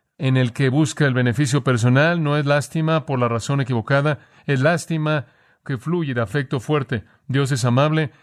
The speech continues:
Él es amable hacia los hombres ingratos y malos, como Jesús dijo, y su bondad hace que Él tenga un afecto fuerte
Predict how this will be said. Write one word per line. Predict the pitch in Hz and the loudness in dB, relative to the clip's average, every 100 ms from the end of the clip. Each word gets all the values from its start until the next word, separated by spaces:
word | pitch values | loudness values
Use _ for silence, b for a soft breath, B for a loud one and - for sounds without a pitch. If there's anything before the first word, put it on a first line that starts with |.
| b | b
Él | 139 | -2
es | 127 | 0
amable | 127 127 139 135 | 0 0 0 -2
hacia | 123 131 123 107 b b b | -2 -2 -2 -2 b b b
los | 131 110 143 | -4 -2 -2
hombres | 143 139 131 127 | 0 0 0 0
ingratos | 120 120 135 135 120 | 0 2 0 -2 -2
y | |
malos, | 117 139 160 | 0 0 -2
como | 143 113 | -2 -2
Jesús | 110 107 127 | -2 -2 -2
dijo, | 131 123 151 147 B B B | -2 0 0 -2 B B B
y | 139 | -4
su | 117 139 | -2 0
bondad | 131 123 147 185 190 180 b b b - | 0 0 0 2 0 -4 b b b -2
hace | 135 156 156 151 | -2 -2 -4 -6
que | 135 131 | -6 -6
Él | 143 | -6
tenga | 156 143 | -4 -4
un | 143 | -2
afecto | 123 - 170 - 156 | -4 -2 -4 -2 -4
fuerte | - 135 127 - 135 | -2 0 0 0 -2